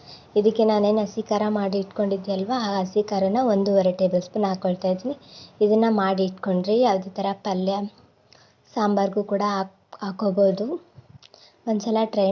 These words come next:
ಮಾಡಿ. Almost ಉತ್ತರ ಕರ್ನಾಟಕದ ಕಡೆ ಇದೇ ಥರನೇ ಮಾಡ್ತಾರೆ. ಇವಾಗ ಹಸಿ ಖಾರನ ಹಾಕ್ಕೊಂಡು ಚೆನ್ನಾಗಿ ಮಿಕ್ಸ್ ಮಾಡಿಕೊಂಡು ಸಬ್ಸಿಗೆ ಸೊಪ್ಪನ್ನು ಹಾಕ್ಕೊಳ್ತಾ ಇದ್ದೀನಿ. ಹಾಗೆ ರುಚಿಗೆ ತಕ್ಕಷ್ಟು ಉಪ್ಪು, ಅರಿಶಿನ ಪುಡಿ ಹಾಕಿ ಇನ್ನೊಂದ್ಸಲ ಚೆನ್ನಾಗಿ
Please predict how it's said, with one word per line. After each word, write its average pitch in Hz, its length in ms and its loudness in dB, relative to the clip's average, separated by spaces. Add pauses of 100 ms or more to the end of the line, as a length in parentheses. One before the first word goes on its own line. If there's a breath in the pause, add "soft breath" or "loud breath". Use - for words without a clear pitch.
ಮಾಡಿ. 202 200 0 (120)
Almost 202 420 0
ಉತ್ತರ 190 240 -4 (100)
ಕರ್ನಾಟಕದ 190 600 -4
ಕಡೆ 190 240 2
ಇದೇ 208 180 2 (300)
ಥರನೇ 190 280 2 (120)
ಮಾಡ್ತಾರೆ. 190 440 0 (520 loud breath)
ಇವಾಗ 214 260 4
ಹಸಿ 196 300 -2
ಖಾರನ 202 320 0
ಹಾಕ್ಕೊಂಡು 196 320 -2 (100)
ಚೆನ್ನಾಗಿ 208 340 2
ಮಿಕ್ಸ್ 196 380 -2
ಮಾಡಿಕೊಂಡು 196 420 -2
ಸಬ್ಸಿಗೆ 214 540 -2
ಸೊಪ್ಪನ್ನು 196 400 0
ಹಾಕ್ಕೊಳ್ತಾ 190 460 0
ಇದ್ದೀನಿ. 220 220 0 (540 loud breath)
ಹಾಗೆ 208 260 4
ರುಚಿಗೆ 214 420 -2
ತಕ್ಕಷ್ಟು 214 380 -2
ಉಪ್ಪು, 190 280 0
ಅರಿಶಿನ 233 340 0
ಪುಡಿ 202 200 0
ಹಾಕಿ 185 260 -4
ಇನ್ನೊಂದ್ಸಲ 196 400 0 (100)
ಚೆನ್ನಾಗಿ 190 360 -2